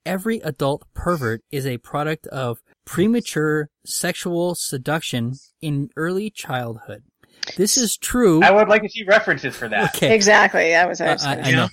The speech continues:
Speaker 4: I would too.
Speaker 1: Uh, this is true whether the seduction is due to the,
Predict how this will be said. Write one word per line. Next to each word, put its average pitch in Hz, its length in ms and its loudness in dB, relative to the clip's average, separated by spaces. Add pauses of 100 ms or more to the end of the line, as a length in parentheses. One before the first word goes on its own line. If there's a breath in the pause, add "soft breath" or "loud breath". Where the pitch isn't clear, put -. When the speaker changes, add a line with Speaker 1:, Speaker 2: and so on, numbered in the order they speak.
Speaker 4:
I 160 80 -6
would 165 240 -6
too. 151 180 4 (320)
Speaker 1:
Uh, 120 280 0
this 165 280 0
is 233 140 -2
true 247 240 0
whether 151 300 0
the 147 160 -4
seduction 147 520 -6
is 123 200 -6
due 151 260 0
to 127 380 -4 (440)
the, 120 340 -6